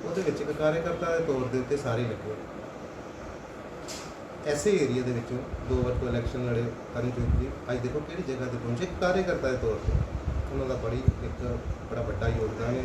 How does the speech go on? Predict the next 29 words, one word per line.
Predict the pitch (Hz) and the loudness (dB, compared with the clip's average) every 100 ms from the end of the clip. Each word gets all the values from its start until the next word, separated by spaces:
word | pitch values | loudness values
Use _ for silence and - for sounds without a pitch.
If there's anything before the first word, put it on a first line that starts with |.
| 120 | -2
ਇਸ | 117 | -2
ਇਲਾਕੇ, | 120 - 123 - - - - - - 92 - - 120 | -2 -2 -4 -4 -6 -8 -10 -10 -8 -6 -6 -6 -6
ਇਸ | 117 - | -4 -2
ਸ਼ਹਿਰ, | 107 113 - - - - - - - - - - - - - - 117 | 0 2 0 0 -6 -8 -8 -8 -8 -8 -8 -2 0 0 -2 -4 -2
ਬਸ਼ਰਤੇ | - 117 127 139 | 0 0 2 4
ਇਹ | 139 | 6
ਗੱਲ | 139 120 | 4 4
ਹੈਗੀ | 120 123 117 | 2 2 -2
ਹੈ | 117 - - | -4 -4 -2
ਕਿ | |
ਬਾਕੀ | 147 113 117 143 | 0 2 0 0
ਵੀ | 143 | -2
ਜਿੰਨੇ | 120 117 113 | 0 2 2
ਸਾਡੀ | 110 113 | 0 0
ਲੀਡਰਸ਼ਿਪ | 110 107 107 110 117 | 0 0 -2 -4 -4
ਹੈ, | 110 - - - - - - - - | -4 -4 -10 -12 -10 -10 -10 -8 -2
ਮੈਂ | 127 127 131 127 - - - - - - | 0 0 -2 -4 -6 -8 -8 -8 -6 -2
ਪੂਰੀ | 139 151 160 151 - - - - - - | 0 0 0 -2 -4 -8 -10 -10 -10 -4
ਆਪ | 123 120 - | 0 2 2
ਦੇ | 131 131 | 2 2
ਵੱਲੋਂ | 127 131 117 | 0 0 0
ਜਿੰਨੇ | 123 143 | 2 2
ਵੀ | 131 127 | 2 2
ਮੇਰੇ | 117 113 | 0 0
ਇਲਾਕੇ | 120 117 113 107 123 | 0 -2 -2 -2 -4
ਦੇ | 117 113 | -4 -2
ਕਾਰਜਕਰਤਾ | 110 104 107 98 | -2 -2 -2 -4
ਹੈਗੇ | 104 98 101 | -4 -4 -2
ਨੇ, | 101 | -2